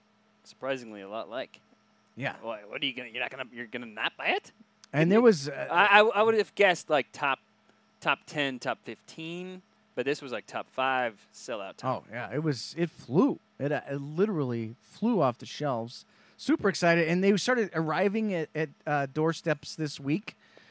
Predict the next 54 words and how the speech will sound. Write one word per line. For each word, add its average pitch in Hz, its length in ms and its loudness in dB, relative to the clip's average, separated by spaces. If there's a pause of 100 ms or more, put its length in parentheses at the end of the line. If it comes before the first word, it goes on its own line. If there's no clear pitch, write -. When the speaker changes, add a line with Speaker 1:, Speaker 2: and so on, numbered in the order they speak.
(260)
Speaker 2:
and 147 340 2
people 175 220 0
are 160 40 4
smoking 165 420 4
them. 226 80 0
People 151 240 -2
are 139 100 0
enjoying 151 800 0
the 165 80 0
Speaker 1:
I 156 40 2
got 143 120 4
mine 175 200 4
yesterday, 165 360 2
but 143 240 -2
the 131 120 -2
U 160 260 -4
S 151 100 -8
P 123 220 -6
S 151 200 -4
guy 98 400 -2
was, 107 280 -14
must 117 160 -10
have - 40 -20
been, 117 100 -12
like, 104 160 -10 (120)
Ace 113 200 -12
Ventura 120 460 -6
or 92 60 -8
something. 90 340 -16
My 90 120 -14
Speaker 2:
Hmm. 92 80 -20
Speaker 1:
box 101 360 -6
was, 101 140 -20
like, 90 160 -18 (640)
<sniffs> - 480 -10
looked - 220 -20
like - 140 -18 (600)
it's - 80 -20
about 117 220 -12
this 131 180 -16
big. 131 320 -10 (1000)
Speaker 2:
Now, 151 160 4
this 202 220 4
turtle, 165 540 6
by 156 160 8
the 147 60 8
way, 143 240 6
it's 113 120 -6
sort 202 200 4
of 143 60 2
topical 156 440 2
for - 100 -8
tonight's 127 340 -2
show, 113 360 0